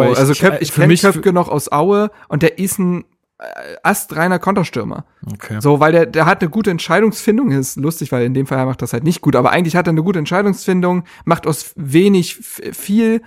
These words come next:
Speaker 2: ähm, und ist halt dieser agile, schnelle Stürmer. Und, äh,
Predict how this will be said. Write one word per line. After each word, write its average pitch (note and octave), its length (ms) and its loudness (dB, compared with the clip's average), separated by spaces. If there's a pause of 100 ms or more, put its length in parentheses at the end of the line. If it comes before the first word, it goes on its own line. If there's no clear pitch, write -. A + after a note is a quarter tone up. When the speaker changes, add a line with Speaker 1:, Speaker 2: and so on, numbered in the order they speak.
(340)
Speaker 2:
ähm, D#3+ 440 2
und E3+ 160 -2
ist F3+ 100 -4
halt F#3+ 140 0
dieser D#3+ 180 0
agile, E3 540 0
schnelle D#3+ 340 -2
Stürmer. D3 480 -2 (220)
Und, C#3+ 400 0
äh, D3 240 2